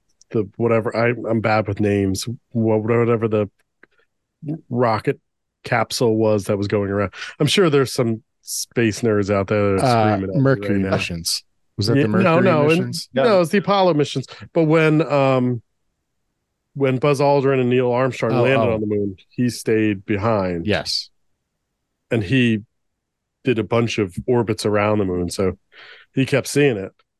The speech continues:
Speaker 1: There it is again.
Speaker 2: Big
Speaker 1: There it
Speaker 2: Ben,
Speaker 1: is again.
Speaker 2: Parliament.
Speaker 1: <laughs> Yeah, that's what I was thinking about. I didn't know if that reference would. <laughs>
Speaker 3: So, um, I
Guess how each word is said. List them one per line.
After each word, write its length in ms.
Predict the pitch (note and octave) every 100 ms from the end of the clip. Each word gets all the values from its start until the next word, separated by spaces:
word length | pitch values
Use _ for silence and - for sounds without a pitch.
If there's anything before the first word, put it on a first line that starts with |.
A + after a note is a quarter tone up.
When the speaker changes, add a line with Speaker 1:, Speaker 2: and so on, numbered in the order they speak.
| _ _ _ _ _ _ _ _
Speaker 1:
There 140 | A#2
it 60 | C#3
is 120 | D3+ B2
again. 360 | A#2+ A2 G#2+ - _ _ _ _ -
Speaker 2:
Big 140 | A2
Speaker 1:
There 120 | C3+
it 40 | B2+
Speaker 2:
Ben, 60 |
Speaker 1:
is 120 | A2+ F#2
again. 120 | A#2
Speaker 2:
Parliament. 300 | A#2 A2+ A#2+
Speaker 1:
<laughs> 40 | _ _ _ _ _
Yeah, 120 | G#3 F#3+
that's 340 | G3+ D#3+ -
what 60 | F3+
I 40 |
was 100 | C3
thinking 240 | - C3+ C#3+
about. 180 | A#2+ G#2 A2+
I 200 | B2 C3 -
didn't 160 | C3+ C3+
know 100 | B2+
if 80 |
that 180 | A#2+ A#2
reference 440 | A2+ A#2 B2 A2 -
would. 240 | A2 A#2
<laughs> 880 | F#3 E3+ G3+ C3+ - F3 A#3+ E3 D3+ _ _ - - - _ _ _ _ _ _ _ _ _ _ _
Speaker 3:
So, 460 | - E3+ D3+ D3 -
um, 420 | C3+ C3+ B2+ A#2
I 80 | G#2+